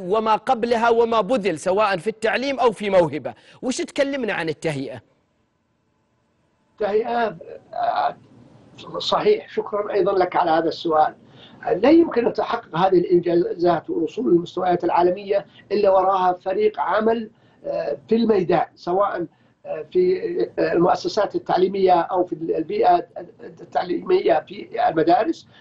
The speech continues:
Speaker 2: أو على مستوى المناطق في المعارض اللي نقدمها في المعارض في المناطق أو غيرها من المناطق. لذا، آه، ال-، ال-، ال-، ال-، ال-، ال-، ال-، المشاريع التحكيم اللي نتكلم عنها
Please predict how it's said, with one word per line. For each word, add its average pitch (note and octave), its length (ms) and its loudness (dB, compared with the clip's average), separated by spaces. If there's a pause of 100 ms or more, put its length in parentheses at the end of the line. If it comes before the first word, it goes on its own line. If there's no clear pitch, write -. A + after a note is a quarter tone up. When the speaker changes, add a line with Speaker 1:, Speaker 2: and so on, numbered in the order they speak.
(180)
Speaker 2:
أو A#3 340 2
على G3 240 -6
مستوى G3+ 340 -10
المناطق F#3+ 420 0
في - 60 -12
المعارض E3+ 460 -2
اللي F3 200 2
نقدمها F3 580 0
في E3+ 100 -8
المعارض F3 380 -2
في F3 60 -4
المناطق F3 480 2 (360)
أو F#3+ 140 0
غيرها G#3+ 280 0
من F#3 120 -4
المناطق. F3 500 -4 (540)
لذا، A3 340 0 (600)
آه، - 520 -8 (280)
ال-، F3 200 4
ال-، F3+ 260 2
ال-، F#3+ 260 -4
ال-، F#3 340 -2
ال-، F3 320 4
ال-، - 280 -4
ال-، - 600 -8
المشاريع A3+ 720 0 (100)
التحكيم A3+ 580 0
اللي F3+ 160 4
نتكلم F3+ 460 0
عنها F#3+ 400 0